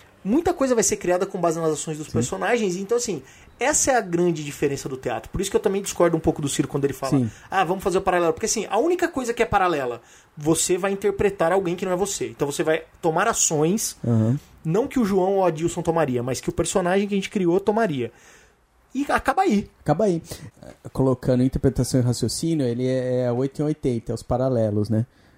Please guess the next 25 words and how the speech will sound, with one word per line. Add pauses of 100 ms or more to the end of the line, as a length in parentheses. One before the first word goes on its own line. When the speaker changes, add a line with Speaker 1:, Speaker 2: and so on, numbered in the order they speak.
(240)
Speaker 2:
De
um
lado, (280)
do
teatro, (340)
oitenta
pra, (480)
pra
interpretação
e
oito
pra
rotro-, (160)
raciocínio,
e
eu
acho
que
pro
jogo
Speaker 1:
Ao
Speaker 2:
é
o
Speaker 1:
contrário.
Speaker 2:
contrário.